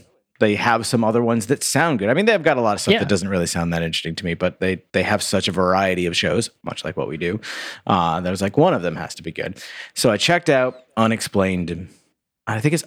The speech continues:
Speaker 1: Unexplained Mysteries. That sounds right. It's not Unsolved Mysteries because that's Robert Stack. Um,
Speaker 2: <laughs>
Speaker 1: although
Speaker 2: Yes,
Speaker 1: th-, this
Speaker 2: right.
Speaker 1: one, I don't, I don't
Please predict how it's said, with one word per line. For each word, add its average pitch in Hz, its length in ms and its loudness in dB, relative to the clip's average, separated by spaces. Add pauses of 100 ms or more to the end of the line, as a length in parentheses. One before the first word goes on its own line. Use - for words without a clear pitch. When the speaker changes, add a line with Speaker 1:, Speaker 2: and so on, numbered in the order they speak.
Speaker 1:
Unexplained 180 540 2
Mysteries. 190 600 -2 (360)
That 127 200 2
sounds - 320 -2
right. - 240 -4 (320)
It's - 140 2
not 143 200 4
Unsolved 113 500 0
Mysteries 80 420 -2
because 82 220 -6
that's 90 220 0
Robert - 280 -2
Stack. - 400 -6 (400)
Um, 87 460 0 (240)
Speaker 2:
<laughs> - 240 -12
Speaker 1:
although 120 380 4 (160)
Speaker 2:
Yes, 139 160 2
Speaker 1:
th-, 156 160 4
this 151 140 4
Speaker 2:
right. 135 60 2 (100)
Speaker 1:
one, 127 120 -10
I 139 80 2
don't, 131 240 2
I 131 60 0
don't 131 280 0